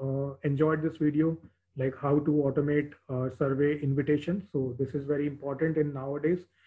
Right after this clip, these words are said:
because this is a new feature of Salesforce, and, uh, various organization,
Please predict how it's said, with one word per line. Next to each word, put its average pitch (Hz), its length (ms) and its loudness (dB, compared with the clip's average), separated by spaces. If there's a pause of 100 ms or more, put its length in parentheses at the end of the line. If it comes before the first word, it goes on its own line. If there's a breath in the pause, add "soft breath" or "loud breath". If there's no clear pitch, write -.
(260)
because 143 260 6
this 147 140 4
is 165 140 6
a 170 60 10
new 170 220 6
feature 180 320 4
of 175 160 0
Salesforce, 165 460 4
and, 165 340 2
uh, 139 80 -6
various 147 400 4
organization, 147 760 -2